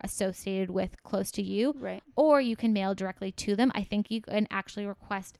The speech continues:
Speaker 1: um, like, a box or a bag.
Speaker 2: Wow.
Speaker 1: And they'll either, um, if it's lightly used, they will, like, donate them. If it's,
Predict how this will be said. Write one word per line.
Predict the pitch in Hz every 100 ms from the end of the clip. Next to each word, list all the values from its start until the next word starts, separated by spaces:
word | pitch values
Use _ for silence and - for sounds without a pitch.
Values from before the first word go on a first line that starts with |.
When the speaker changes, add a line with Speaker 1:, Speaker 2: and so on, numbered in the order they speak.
| -
Speaker 1:
um, | 202 190
like, | - 185
a | -
box | 185 - - - - -
or | -
a |
bag. | 196 - - 67 - - _ _
Speaker 2:
Wow. | 269 311 320 247
Speaker 1:
And | 233
they'll | 220 220 -
either, | 214 208 214 208 196 _ _ _ _ _ _
um, | 220 208 208
if | 220
it's | 220 220
lightly | 196 202 220 320
used, | 262 220 220 220 -
they | 196 202
will, | 190 202
like, | 185 185 180 190
donate | 208 185 185 185 -
them. | 196 233 247
If | - 208
it's, | 196 190 - -